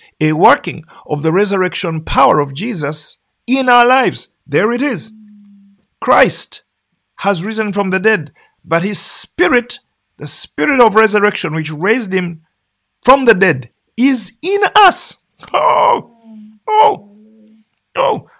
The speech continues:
the very same power that regenerated his biology, that re-, re-, <laughs> relaunched his being. Can you imagine what happens to the body over three days,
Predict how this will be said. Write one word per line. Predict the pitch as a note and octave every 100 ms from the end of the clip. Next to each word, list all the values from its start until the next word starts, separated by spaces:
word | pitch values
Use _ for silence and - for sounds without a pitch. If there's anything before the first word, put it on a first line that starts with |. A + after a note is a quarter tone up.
| -
the | A3+
very | B3 C#4+ C4+
same | C#4 C#4 A#3+
power | C4+ D#4 - - _ _ _ _ _
that | D3 A#3 C#4 A3+
regenerated | A#3 B3+ G3+ G3+ C4 B3+ A#3 B3 G#3+ F#3
his | G3 F3
biology, | D#3+ G3 G3 F3 C3 A#2+ - _ _ _ _
that | C3+ E3+ A#3+ B3+ - - _ -
re-, | F#3 B3+ - - _ _
re-, | F3+ G#3+ B3+ - _ _ _
<laughs> | E3 - - _ - - - - _
relaunched | E3 G3+ A#3 A#3+ C#4+ D#4+ A3+ -
his | G#3 G3 F3
being. | D#3+ A3 F3+ B2+ - _ -
Can | G#3
you | B3 A#3
imagine | A3 G3 A#3 G3 E3+
what | F3+ F#3+
happens | F3 E3 C#3+ A2+ - _ _ _ _ _ _ _
to | E3
the | D#3+ D#3+
body | C#3+ A#3 D3 A#2+ _ _ _ _ _ _ _ _ _ _ _ _ _ -
over | A#3+ B3
three | G3+ G3+ A3
days, | F3+ D3 -